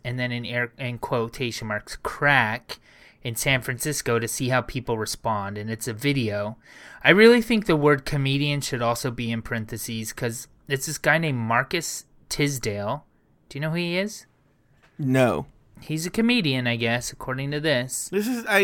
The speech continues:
Speaker 2: I already know where the story's going. Go ahead.
Speaker 1: He, he's just a stupid comedian. He overacts on the video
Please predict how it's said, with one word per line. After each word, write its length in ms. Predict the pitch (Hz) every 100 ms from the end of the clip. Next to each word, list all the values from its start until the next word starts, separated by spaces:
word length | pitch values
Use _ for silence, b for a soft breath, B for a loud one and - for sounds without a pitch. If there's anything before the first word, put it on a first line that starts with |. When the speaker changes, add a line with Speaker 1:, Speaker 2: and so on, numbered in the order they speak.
| 196
Speaker 2:
I 160 | 185
already 160 | 196 196
know 140 | 165
where 100 | 147
the 60 | 120
story's 320 | - 120 107
going. 340 | 143 107 110 139
Go 160 | 131
ahead. 320 | 135 127 131 135
Speaker 1:
He, 140 | 165
he's 120 | 185
just 180 | 202 208
a 60 | 202
stupid 500 | - - 175 185 190
comedian. 560 | 165 156 156 151 151
He 180 | 139 139
overacts 580 | 131 156 165 147 143 -
on 120 | 156
the 80 | 131
video 800 | 123 127 127 127 127 127 127 131